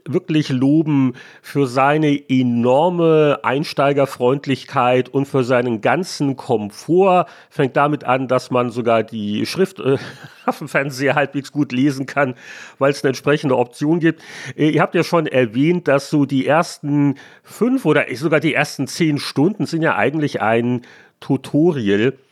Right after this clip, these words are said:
Sie haben einen sehr schönen Rhythmus, wie sie dir in diesem doch sehr komplexen Spiel Sachen beibringen. Das Ganze ist immer sehr entspannt und, äh, ich muss also ganz ehrlich sagen,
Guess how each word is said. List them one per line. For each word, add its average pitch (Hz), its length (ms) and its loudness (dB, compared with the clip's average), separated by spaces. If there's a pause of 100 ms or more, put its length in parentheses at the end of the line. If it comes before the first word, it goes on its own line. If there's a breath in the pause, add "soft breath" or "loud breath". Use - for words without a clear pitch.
(220 soft breath)
Sie 139 260 -2
haben 175 160 0
einen 143 200 0
sehr 147 260 0
schönen 143 420 0
Rhythmus, 110 680 -2
wie 190 140 2
sie 196 160 0
dir 117 220 0
in 127 140 -4
diesem 165 360 0
doch 196 200 0
sehr 202 200 -2
komplexen 151 600 -4
Spiel 170 560 -2 (440 loud breath)
Sachen 139 840 -2
beibringen. 117 840 0 (240 loud breath)
Das 139 200 -2
Ganze 190 300 -2
ist 156 180 -4
immer 202 320 2
sehr 147 440 0
entspannt 143 1080 -2 (120)
und, 160 760 0
äh, 147 320 2
ich 156 640 -2
muss 156 420 -4
also 135 260 -2
ganz 151 280 0
ehrlich 131 280 -2
sagen, 156 560 0